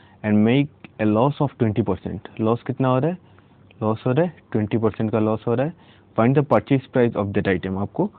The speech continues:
cost price निकालना है। Cost price कैसे निकालेंगे? पूरा easy formula हम लोग को पता है, एसपी, एसपी equal to सीपी,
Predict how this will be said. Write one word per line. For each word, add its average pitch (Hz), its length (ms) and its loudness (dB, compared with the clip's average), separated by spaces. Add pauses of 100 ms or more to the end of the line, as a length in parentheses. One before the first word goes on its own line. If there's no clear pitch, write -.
(200)
cost 104 240 -2
price 95 220 2
निकालना 104 340 -8
है। 139 80 -10 (380)
Cost - 240 -4
price 113 160 4
कैसे 120 240 -2
निकालेंगे? 117 460 -2 (680)
पूरा 113 200 0
easy 113 300 2 (100)
formula 113 360 2
हम 113 200 -4
लोग 110 100 -2
को 117 120 -2
पता 113 200 -2
है, 135 160 -2 (500)
एसपी, 127 420 0 (260)
एसपी 113 300 0
equal 120 300 -2
to 175 100 -2 (880)
सीपी, 165 320 0